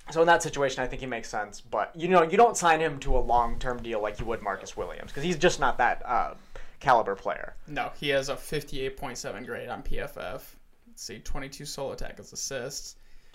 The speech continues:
Speaker 2: Yeah, I don't
Speaker 1: Is
Speaker 2: want
Speaker 1: that
Speaker 2: him.
Speaker 1: just from last year?
Speaker 2: Yeah.
Speaker 1: Last year, to his defense, it was an injury-riddled campaign.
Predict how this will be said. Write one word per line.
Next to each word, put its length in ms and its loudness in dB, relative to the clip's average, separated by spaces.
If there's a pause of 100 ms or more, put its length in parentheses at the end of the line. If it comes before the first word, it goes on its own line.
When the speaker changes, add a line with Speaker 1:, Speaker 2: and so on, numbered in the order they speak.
(120)
Speaker 2:
Yeah, 120 -6
I 60 -2
don't 160 -4
Speaker 1:
Is 60 2
Speaker 2:
want 40 4
Speaker 1:
that 120 12
Speaker 2:
him. 40 4
Speaker 1:
just 140 -2
from 120 -6
last 300 -2
year? 300 -6
Speaker 2:
Yeah. 220 -10 (400)
Speaker 1:
Last 260 8
year, 320 6 (920)
to 180 10
his 200 10
defense, 400 2
it 100 -2
was 300 -2
an 180 -6
injury-riddled 680 -4
campaign. 580 -10